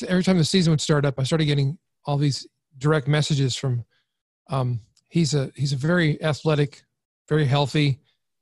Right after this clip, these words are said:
uh, African-American man who looks very different from me. And I started getting all these, um, emails from African-American women saying things that were embarrassing and sometimes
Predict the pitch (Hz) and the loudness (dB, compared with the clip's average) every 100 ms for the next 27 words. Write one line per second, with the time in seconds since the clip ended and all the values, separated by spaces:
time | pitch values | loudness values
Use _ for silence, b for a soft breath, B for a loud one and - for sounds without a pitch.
0 | _ _ _ 143 135 147 143 - 147 143 | _ _ _ -10 -6 -4 -2 0 2 2
1 | 139 139 135 139 131 139 123 151 147 139 | 2 0 0 2 2 2 0 0 0 0
2 | 139 131 123 107 - _ b b b b | 0 0 -2 -4 -14 _ b b b b
3 | b b - 139 165 160 160 156 151 139 | b b -6 -2 0 2 2 2 2 2
4 | 113 - 190 131 123 - 170 175 156 131 | -2 -8 -4 -2 -2 -4 -2 2 2 2
5 | - 139 135 151 - 151 147 147 147 170 | 0 -4 -2 -4 -2 0 0 0 2 2
6 | 156 107 - _ _ _ _ _ - 180 | 2 0 -8 _ _ _ _ _ -4 0
7 | 170 147 160 143 147 139 127 131 143 135 | 2 2 2 2 2 2 0 -2 -2 0
8 | 165 165 - 139 123 120 - 151 156 143 | 2 2 2 0 0 -2 -2 0 2 2